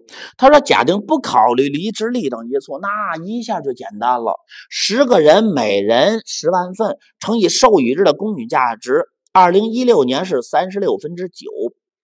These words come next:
到了二零一七年是三十六分之二十一。”有人说：“老师，你咋不减第一年？”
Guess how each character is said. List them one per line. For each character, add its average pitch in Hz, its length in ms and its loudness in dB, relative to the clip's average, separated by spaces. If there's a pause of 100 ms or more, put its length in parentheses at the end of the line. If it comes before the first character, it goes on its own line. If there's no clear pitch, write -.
(340)
到 254 160 8
了 233 80 6
二 202 180 6
零 220 200 2
一 247 180 0
七 247 280 -4
年 180 260 0
是 156 160 0
三 226 340 0
十 226 100 2
六 208 280 2
分 196 260 -4
之 202 80 -2
二 156 320 2
十 - 80 -12
一。” 180 380 -14 (340)
有 170 140 -2
人 202 100 -6
说 247 160 -2
：“老 160 100 0
师， 214 140 -6
你 233 160 -4
咋 147 140 -4
不 190 160 -2
减 - 100 -12 (140)
第 170 180 -18
一 - 20 -16
年？” 113 200 -12